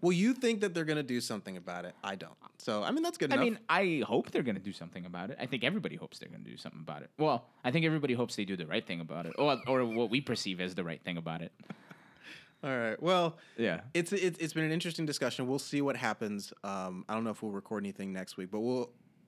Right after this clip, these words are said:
Speaker 1: we'll see if we can give some sort of update if there is one,
Speaker 2: Well, if
Speaker 1: um,
Speaker 2: it's
Speaker 1: about the
Speaker 2: fixed,
Speaker 1: Netcode
Speaker 2: we'll
Speaker 1: thing.
Speaker 2: play a first to ten online for pizza.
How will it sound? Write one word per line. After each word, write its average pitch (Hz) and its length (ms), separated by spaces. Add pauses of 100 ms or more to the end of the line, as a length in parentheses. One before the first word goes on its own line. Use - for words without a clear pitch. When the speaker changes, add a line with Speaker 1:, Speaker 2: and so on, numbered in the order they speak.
Speaker 1:
we'll 180 220
see 196 140
if 170 60
we 160 80
can 147 100
give 135 120
some 123 180
sort 113 160
of - 60 (100)
update 101 160
if 98 100
there 95 140
is 95 220
one, 107 260 (180)
Speaker 2:
Well, 135 160
if 143 160
Speaker 1:
um, 165 60
Speaker 2:
it's 165 160
Speaker 1:
about - 80
the 175 60
Speaker 2:
fixed, - 160
Speaker 1:
Netcode - 80
Speaker 2:
we'll 147 120
Speaker 1:
thing. 143 140
Speaker 2:
play 143 240
a 135 40
first 143 300
to 135 60
ten 135 200
online 123 260
for 107 100
pizza. 92 320